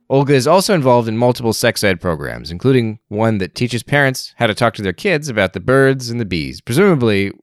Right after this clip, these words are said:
without confusing metaphors about birds or bees. This week, Olga lost her job after some of the more prudish parents complained about her Instagram account,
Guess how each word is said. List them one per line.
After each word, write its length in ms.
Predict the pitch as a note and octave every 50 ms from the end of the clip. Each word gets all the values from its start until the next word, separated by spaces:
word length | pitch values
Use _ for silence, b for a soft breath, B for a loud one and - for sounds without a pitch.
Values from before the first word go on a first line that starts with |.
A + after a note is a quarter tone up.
| _ _ _ _ _
without 380 | _ G2+ F#2 F#2+ F#2 F2+ - _
confusing 440 | - F#2+ F2 - A2+ A2 G2 G2+ F#2
metaphors 680 | F2+ F#2+ F#2+ F#2 - - E2+ D#2 D2 C#2+ C#2 C#2 - -
about 320 | - D#2+ D#2+ D2+ C#2+ C#2 - _ _ _
birds 440 | - E2 D#2+ D#2 D2+ C#2+ C2+ C#2+ C#2+
or 80 | C#2 C2
bees. 500 | C#2 E2 D2+ B1+ A1 A#1+ - - - _ _ _ _ _ _ _ _
This 180 | F#3 G#3 - -
week, 240 | G3 E3+ D#3+ D#3+ - -
Olga 220 | C3 C3+ C3+ B2+ B2
lost 340 | A#2 A#2 A#2 A#2 - -
her 80 | - G#2+
job 460 | E2+ - F#2+ F#2 E2 D2 C2+ D2 F#2 - _ _ _ _ _ _
after 220 | C3 C3 - E3
some 180 | C#3+ - D#3+ D#3
of 120 | C#3+ C3+
the 60 | C3+ C3
more 180 | C3 B2 A#2+
prudish 440 | G#2+ - - A3+ A#3 G#3+ G3 D#3+ -
parents 580 | - - C#3+ B2 G#2+ F#2+ F#2 G#2+ - - - - _ _ _
complained 420 | - A#2 G2+ B2 C#3 C#3 C#3 C3+
about 240 | B2+ A2 A#2 G#2+ G#2
her 100 | A2+ A#2
Instagram 480 | A#2 F3 A3+ - - C3+ G2 G2+ E2 C#2
account, 320 | C2+ - - C#2 B1+ A#1+